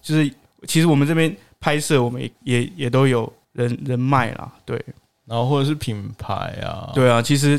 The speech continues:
Speaker 1: 就是很全方位的。
Speaker 2: 嗯，好啦。
Speaker 1: 对。
Speaker 2: 那个业配前，
Speaker 1: 好啦。业配，
Speaker 2: 等一下记得结一下
Speaker 1: 业配完了，
Speaker 2: 哈。
Speaker 1: 对。
Speaker 2: <laughs>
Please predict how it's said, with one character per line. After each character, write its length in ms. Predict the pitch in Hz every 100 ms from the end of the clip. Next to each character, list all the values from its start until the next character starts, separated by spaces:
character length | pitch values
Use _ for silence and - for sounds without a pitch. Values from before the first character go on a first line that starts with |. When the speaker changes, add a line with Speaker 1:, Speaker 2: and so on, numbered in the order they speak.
| 143
Speaker 1:
就 140 | 170
是 100 | 170
很 180 | 151 117
全 200 | 117 117
方 240 | 120 120
位 160 | 120 110
的。 140 | - - - _ -
Speaker 2:
嗯， 320 | 107 101 95 101
好 200 | 104 110
啦。 240 | 117 95 101 113 - _ _ _
Speaker 1:
对。 120 | -
Speaker 2:
那 120 | 120 120
个 80 |
业 80 | 147
配 220 | 135 147
前， 180 | 123 -
Speaker 1:
好 60 | 156
啦。 20 |
业 60 | 151
配， 60 |
Speaker 2:
等 120 | 156
一 40 | 135
下 40 |
记 60 | 185
得 100 | 113
结 140 | -
一 20 | 190
下 20 |
Speaker 1:
业 40 |
配 160 | 165 170
完 240 | 135 117
了， 160 | 123 131
Speaker 2:
哈。 140 | 170
Speaker 1:
对。 1120 | 175 175 156 - 123 190 - 254 - 170
Speaker 2:
<laughs> 0 | -